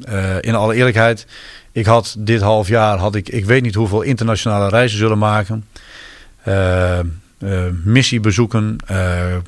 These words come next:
contacten met internationale commandanten. Eh, we hadden vijfenzeventig jaar vrijheid zullen vieren. Niet alleen in Nederland, tot zelfs in Canada aan toe. Eh,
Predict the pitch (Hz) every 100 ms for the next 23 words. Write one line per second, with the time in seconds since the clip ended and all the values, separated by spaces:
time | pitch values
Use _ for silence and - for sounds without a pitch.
0 | - - 101 131 - 104 101 - 107 107
1 | - 107 98 104 98 113 117 110 117 -
2 | - - - - _ - 92 90 90 90
3 | 98 107 95 135 131 131 120 104 104 104
4 | 120 131 120 113 120 104 92 117 117 120
5 | - - - - - 120 123 117 113 110
6 | 120 107 98 - - - 110 - 123 104
7 | 117 101 139 123 110 98 92 139 165 -
8 | - - - - - _ 110